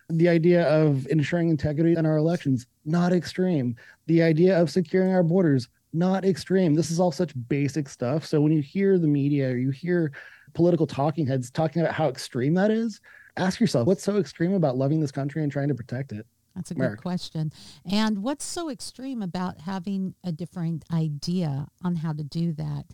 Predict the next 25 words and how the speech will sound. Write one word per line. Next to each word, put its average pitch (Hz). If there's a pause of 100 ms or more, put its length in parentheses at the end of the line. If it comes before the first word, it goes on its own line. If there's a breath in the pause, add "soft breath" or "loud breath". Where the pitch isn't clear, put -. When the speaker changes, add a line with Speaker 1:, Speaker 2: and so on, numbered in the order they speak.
(200 soft breath)
Speaker 2:
That's 170
where 208
you 294
Speaker 1:
Amen. 135
Speaker 2:
talk 185
it 196
out. 269
We 233
need 247
each 277
other. 220 (240 loud breath)
Speaker 1:
Can 208
Speaker 2:
We 262
Speaker 1:
you 294
Speaker 2:
need 208
Speaker 1:
imagine? 170 (140)
Speaker 2:
the, 226
we 262
need 277
the 269
difference. 208 (180 loud breath)
We 247
need 240
the 233
dissent. 196